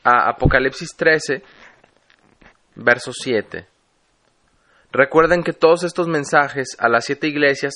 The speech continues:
eran para todas las iglesias, porque dice, "El que tiene oído, oiga lo que el Espíritu dice a las iglesias". Podemos ver esto no para declararnos a nosotros mismos como Filadelfia.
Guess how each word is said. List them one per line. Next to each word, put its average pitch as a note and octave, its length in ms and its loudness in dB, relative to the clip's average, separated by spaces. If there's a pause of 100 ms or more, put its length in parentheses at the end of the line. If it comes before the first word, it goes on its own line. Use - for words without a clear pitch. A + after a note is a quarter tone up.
eran C#3+ 280 0
para A#2+ 280 0
todas D3+ 200 2
las E3 220 -2
iglesias, A#2+ 480 -4
porque B2 320 0
dice, B2+ 400 -4 (400)
"El C3+ 180 0
que D3 120 -2
tiene E3 280 -2
oído, D#3 640 2 (380)
oiga D3 420 4
lo A#2+ 140 0
que B2+ 100 0
el A#2+ 120 0
Espíritu C#3+ 500 -4
dice D#3+ 380 -2
a C3+ 60 4
las A2 220 -2
iglesias". G2+ 680 -8 (920)
Podemos D#3+ 420 4
ver E3+ 160 6
esto F#3 560 2 (560)
no D3+ 220 0
para F#3 200 4
declararnos D3+ 680 4
a D#3+ 60 2
nosotros D3 340 -4
mismos D3+ 320 -4
como C3+ 200 -4
Filadelfia. A#2 760 -2